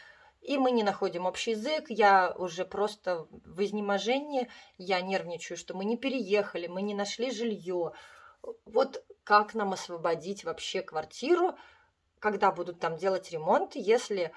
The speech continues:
э, ну ладно, вопрос денег, да, нету денег, но у меня есть инвалид, и нам не подойдёт любая квартира.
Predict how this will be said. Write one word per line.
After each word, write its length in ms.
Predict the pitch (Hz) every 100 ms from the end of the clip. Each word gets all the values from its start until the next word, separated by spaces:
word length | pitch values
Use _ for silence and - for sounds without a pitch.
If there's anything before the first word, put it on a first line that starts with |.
| - - -
э, 540 | 170 170 165 156 151 -
ну 120 | 285
ладно, 440 | 233 170 208 226
вопрос 340 | 214 202 202 180
денег, 360 | 165 180 160
да, 140 | 143 190
нету 260 | 180 -
денег, 480 | 147 180 311 330 330 - - - _
но 260 | 214 196
у 60 | 160
меня 240 | 156 175
есть 260 | 220 196 -
инвалид, 580 | 196 190 151 147 302 -
и 140 | -
нам 180 | 185 214
не 120 | 330
подойдёт 540 | 339 320 285 208 254 247
любая 280 | 220 202
квартира. 680 | 202 202 196 - 202 190 190